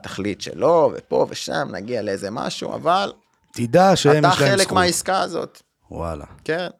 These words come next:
Speaker 2: ככה במכתב.
Speaker 1: במכתב, הכי
Speaker 2: זה
Speaker 1: קר
Speaker 2: קטע.
Speaker 1: בעולם.
Speaker 2: וואלה.
Speaker 1: לא הודעה מוקדמת, שום דבר. שם באמת
Speaker 2: כבר
Speaker 1: התאכזבתי.
Speaker 2: כעסת,
Speaker 1: כן.
Speaker 2: התאכזבת.
Speaker 1: התאכזבתי. שחודש לפני, אה, הסקאוט בא לראות אותי, ואת, אה,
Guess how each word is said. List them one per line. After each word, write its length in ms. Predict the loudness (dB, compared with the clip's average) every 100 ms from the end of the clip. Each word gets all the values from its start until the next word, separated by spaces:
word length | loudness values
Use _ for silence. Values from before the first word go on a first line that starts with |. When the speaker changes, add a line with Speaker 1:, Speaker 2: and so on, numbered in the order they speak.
| _ _ 2
Speaker 2:
ככה 260 | 4 6
במכתב. 560 | 4 6 4 4 4 4 0
Speaker 1:
במכתב, 640 | -2 -2 0 2 2 0 -6
הכי 220 | -8 -2
Speaker 2:
זה 60 | 0
Speaker 1:
קר 200 | 2 2
Speaker 2:
קטע. 80 | 4
Speaker 1:
בעולם. 600 | 4 4 4 2 0 -4
Speaker 2:
וואלה. 400 | -8 -8 -8 -12 -16 _ _ _ _ _ _ -8
Speaker 1:
לא 340 | 0 2 2
הודעה 320 | 0 0 -2
מוקדמת, 640 | -2 -4 -4 -4 -6 -8 -10
שום 260 | -10 -4
דבר. 500 | -4 -2 -2 -2 -4 -8
שם 420 | -2 0 2 0
באמת 540 | -2 -2 -2 -2 -4 -18 -20 _ _ _ -18
Speaker 2:
כבר 140 | -14
Speaker 1:
התאכזבתי. 560 | -6 -2 2 2 0 -6
Speaker 2:
כעסת, 120 | -14 -6
Speaker 1:
כן. 80 | -4
Speaker 2:
התאכזבת. 440 | -4 -4 -6 -6 -14 -12
Speaker 1:
התאכזבתי. 600 | -10 -2 0 0 -4 -16 -16 _ _ _ _ _
שחודש 600 | -12 -12 -6 -2 0 -2
לפני, 600 | -6 -6 -2 0 0 0 0
אה, 380 | -2 -2 -6
הסקאוט 440 | -6 -2 2 2 0
בא 140 | -4
לראות 380 | -4 0 -2 0
אותי, 500 | -2 2 4 4 2
ואת, 240 | 0 -6
אה, 60 | -10